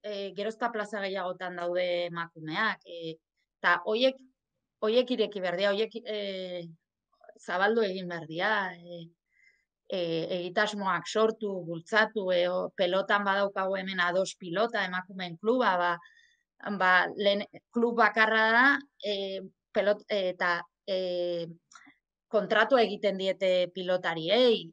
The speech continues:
eh, esan nahi, kirol bakoitzak bere realidadea du, bere realidade eta bo-, bere borroka txikiak, eh, kasu askotan <laughs> ezkutuan egiten dituztenak, pelotakoak maila txikiagoan, baina sekulako borrokak direnak eta izugarrizko mugarriak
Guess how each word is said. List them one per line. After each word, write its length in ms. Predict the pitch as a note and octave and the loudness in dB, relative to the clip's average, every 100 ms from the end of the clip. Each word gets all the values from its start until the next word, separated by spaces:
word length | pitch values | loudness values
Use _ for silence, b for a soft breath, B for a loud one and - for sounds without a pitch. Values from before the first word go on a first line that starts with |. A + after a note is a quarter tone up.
| - | -8
eh, 540 | F#3 F3+ E3+ E3+ E3+ E3 _ _ _ - | -6 -4 -6 -6 -8 -12 _ _ _ -8
esan 220 | - G3+ | -2 0
nahi, 160 | F#3+ F3+ | -2 -2
kirol 260 | G#3 G#3+ | 0 2
bakoitzak 480 | G#3+ A#3 A#3+ A#3 A3+ | 2 2 0 -2 0
bere 220 | G#3 G#3 | 0 2
realidadea 760 | G3+ G3 F#3+ F#3+ F#3+ F#3 F3+ E3+ | 2 2 0 -2 -2 0 0 -2
du, 200 | F#3 A#3+ | -2 -2
bere 240 | G#3 F3+ | 0 2
realidade 560 | F#3+ G3 F#3 F#3+ F#3 F#3 | 2 2 0 0 0 0
eta 180 | F3+ F3 | -2 -4
bo-, 140 | F3+ F3+ | -6 -4
bere 220 | F3 F3+ | 0 0
borroka 580 | F3+ F3 F3+ F3+ F3+ E3+ E3 _ _ _ _ _ | 2 0 -2 0 0 0 -4 _ _ _ _ _
txikiak, 460 | - F3 G3+ A3 A3 - | -12 -8 0 0 0 -4
eh, 200 | G3+ F#3+ | -4 -4
kasu 240 | F3+ G3 A3 | -2 -4 -4
askotan 380 | - G#3 G3+ G#3+ | -2 -2 -2 -4
<laughs> 80 | |
ezkutuan 460 | D#3+ - A3 G#3+ F#3+ | -4 -6 -2 0 0
egiten 340 | F3+ F3+ F3 | -2 -4 -6
dituztenak, 640 | E3+ E3+ F3 - F3+ A3+ A#3+ - _ | -6 -10 -12 -4 2 2 2 -4 _
pelotakoak 840 | G3 F3 F#3 F#3+ F#3 - F#3 F#3 - | -4 -2 -2 -4 -4 -4 -2 -2 -6
maila 380 | F#3+ F#3 F#3+ F3+ | -4 0 0 0
txikiagoan, 680 | - F3 G3+ G3 F#3+ G3+ A3+ | -4 -8 0 2 2 2 0
baina 220 | G3 F3 - b b b | -2 -6 -12 b b b
sekulako 580 | - G#3 G3+ A3+ A#3 A#3 | -6 -4 2 2 4 2
borrokak 440 | G#3+ G3+ G3+ A3 A3 _ _ _ | 2 0 0 -2 -4 _ _ _
direnak 520 | F#3+ F#3 G3 A3 A#3 | -10 -2 0 0 0
eta 160 | G#3+ F3+ | -2 -4
izugarrizko 800 | E3 F#3+ F#3+ F#3+ - G#3+ G#3 F3+ | -6 -4 -4 -4 -4 0 0 0
mugarriak 640 | E3+ E3 F3+ F#3 F#3+ G#3 | -6 -4 -2 -2 -2 -2